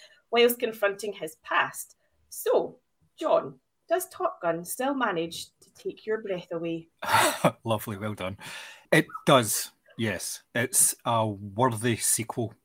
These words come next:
Speaker 2: to the original. When you go back and look at the original, it is a bit ropey in places, I must say. And, uh, uh, this is a bit of a spoiler for a film that was made in the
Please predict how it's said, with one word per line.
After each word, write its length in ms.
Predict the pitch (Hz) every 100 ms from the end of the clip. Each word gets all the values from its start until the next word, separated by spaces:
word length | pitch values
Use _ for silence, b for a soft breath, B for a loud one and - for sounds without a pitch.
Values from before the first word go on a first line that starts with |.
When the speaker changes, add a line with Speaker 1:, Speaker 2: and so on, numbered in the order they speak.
| -
Speaker 2:
to 300 | - 107 95
the 140 | 95
original. 400 | 92 98 120 107 - B B B -
When 140 | 120
you 60 | 110
go 100 | 113
back 240 | 139 143
and 100 | 143
look 160 | 135 -
at 60 | 117
the 60 |
original, 520 | 104 107 - 117 104 - _ _ _
it 140 | 107 101
is 240 | 107 101
a 40 | 110
bit 160 | 107 113
ropey 680 | 90 101 117 - 131 123 -
in 180 | 123 127
places, 640 | - 143 - 165 165 -
I 60 | 131
must 320 | 127 135 -
say. 300 | 156 208 - B B B B _
And, 280 | 120 113 110 - 139 113 -
uh, 80 | -
uh, 80 | 120
this 180 | 113 -
is 80 | -
a 60 | 110
bit 120 | 117
of 100 | 104
a 40 |
spoiler 460 | - - 101 101 104
for 320 | - 104 92
a 60 | 92
film 340 | - 95 95
that 120 | 104
was 160 | 92 -
made 240 | 95 92
in 100 | 87
the 140 | 90